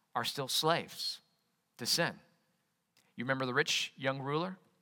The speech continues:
He comes to Jesus asking about the way to eternal life. Even the best and brightest walks away sad. Why? Because he's enslaved. He's enslaved to his material blessings.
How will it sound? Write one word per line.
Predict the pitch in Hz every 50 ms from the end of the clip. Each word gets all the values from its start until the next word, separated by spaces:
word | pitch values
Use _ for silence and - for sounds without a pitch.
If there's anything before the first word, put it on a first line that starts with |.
| _ _ _ _ - - -
He | - 147
comes | 147 175 160 151 -
to | 156
Jesus | 143 127 151 160 147 160 156 -
asking | 156 147 135 135 143 - - - 151 151
about | 139 135 139 143 151 151 - - - - - _
the | - 135 120
way | 123 127 135 139 147 151
to | - 139
eternal | 127 120 147 139 135 131
life. | 127 127 139 170 185 - - - - - _ - - _ _ _ _ _ _ - - _ _ _ _ -
Even | 170 190 214 226 196 208 220 208 202 185
the | 156 160
best | 139 - - 165 156 156 156 - - - - - - - - - _ _ _ _ _ _ _ _ _
and | - 139 135 135 127
brightest | 123 120 127 127 135 139 135 123 110 - - - - - - - _ _
walks | - 139 135 131 - - -
away | 131 127 127 117 113
sad. | - - - 123 104 95 87 76 - - - - - _ _ _ _ _ _ _ _ _ _ _ _ _ _ _ _ _ _ _ _ _ _
Why? | 110 107 92 82 71 - - - _ _ _ _ _ _ _ _ _ _ _ _ _ _ _ _
Because | - 120 - 120 110
he's | 135 131 135
enslaved. | 139 123 - - - 160 170 196 143 - - - - - - _ _ _ _ _ _ _ _ _ _ _ _ _ _ _ _
He's | - 156 143 139
enslaved | 135 120 - - 139 151 165 160
to | 147 147
his | 147 151 143
material | 147 151 135 - - - - 147 147 147 151 151 156 151 151 - -
blessings. | 127 131 135 135 160 190 - - - 208 180 - - - - -